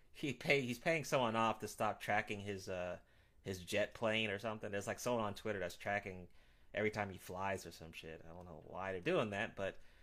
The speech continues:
he, he got on Twitter to offer him, um, I think five K <laughs> to stop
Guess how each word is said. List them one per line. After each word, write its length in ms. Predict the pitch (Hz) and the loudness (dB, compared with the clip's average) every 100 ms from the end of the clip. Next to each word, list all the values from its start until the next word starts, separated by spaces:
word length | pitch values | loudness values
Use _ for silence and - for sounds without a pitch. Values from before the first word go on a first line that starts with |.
| - | -20
he, 460 | - - 95 98 87 | -16 -12 -10 -10 -12
he 140 | - 110 | -12 -2
got 180 | 104 | 2
on 140 | 101 98 | 2 0
Twitter 260 | - 104 | -4 -2
to 80 | 92 | -2
offer 400 | - 98 95 92 | -2 -4 -4 -6
him, 140 | 90 90 | -6 -6
um, 180 | 82 82 - - - - | -10 -14 -20 -20 -20 -16
I 40 | |
think 200 | - 113 - | -6 -6 0
five 240 | 107 101 | 0 0
K 400 | - 123 123 101 | 0 0 0 -2
<laughs> 20 | |
to 60 | 95 | -10
stop 360 | - 104 92 | -4 -2 -2